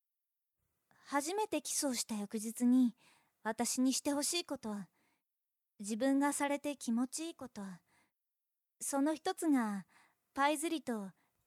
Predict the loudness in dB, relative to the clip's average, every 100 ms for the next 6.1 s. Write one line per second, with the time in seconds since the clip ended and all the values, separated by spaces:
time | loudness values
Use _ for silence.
0 | -6 -4 2 4 6 4 2 2 2 0
1 | 0 2 2 2 2 0 -2 -6 _ _
2 | _ _ _ _ _ _ _ _ _ _
3 | _ 2 2 2 0 -2 2 2 2 -2
4 | _ _ _ _ -4 4 10 10 10 6
5 | 4 0 2 4 2 -2 -4 -4 -6 -8